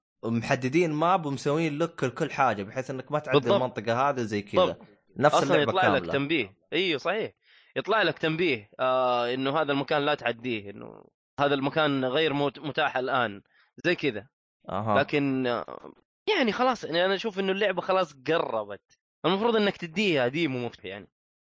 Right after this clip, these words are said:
Speaker 2: مو
Speaker 1: فعلًا.
Speaker 2: بالطريقة دي.
Speaker 1: يعني
Speaker 2: أيوه،
Speaker 1: المعرض
Speaker 2: يعني
Speaker 1: كان، آه، كان كم؟ ستاشر فبراير، واللعبة بتنزل ثمانية وعشرين فبراير، والآن متسربح إنك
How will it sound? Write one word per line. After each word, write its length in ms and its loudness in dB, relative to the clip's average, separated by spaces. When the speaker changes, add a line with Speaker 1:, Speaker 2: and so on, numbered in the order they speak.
Speaker 2:
مو 80 2
Speaker 1:
فعلًا. 180 6
Speaker 2:
بالطريقة 300 2
دي. 180 -8
Speaker 1:
يعني 240 2
Speaker 2:
أيوه، 80 4
Speaker 1:
المعرض 180 4
Speaker 2:
يعني 220 4
Speaker 1:
كان، 320 0
آه، 340 -10
كان 260 -2
كم؟ 240 0
ستاشر 480 -2
فبراير، 500 2
واللعبة 340 -2
بتنزل 340 -4
ثمانية 300 -4
وعشرين 280 -4
فبراير، 540 2
والآن 260 0
متسربح 580 -4
إنك 180 -8